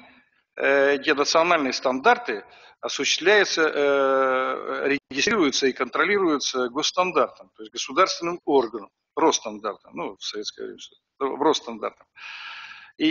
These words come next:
и, соответственно, <clears throat> есть какая-то всё же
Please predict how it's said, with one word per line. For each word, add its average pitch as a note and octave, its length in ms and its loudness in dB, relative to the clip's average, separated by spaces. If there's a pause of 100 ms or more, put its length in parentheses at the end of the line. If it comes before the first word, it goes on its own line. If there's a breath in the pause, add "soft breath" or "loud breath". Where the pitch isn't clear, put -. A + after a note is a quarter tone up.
(120)
и, - 40 6
соответственно, F3+ 840 2
<clears throat> - 580 0
есть D3 300 2
какая-то F3 680 4 (280 loud breath)
всё F3+ 220 0
же D3 240 2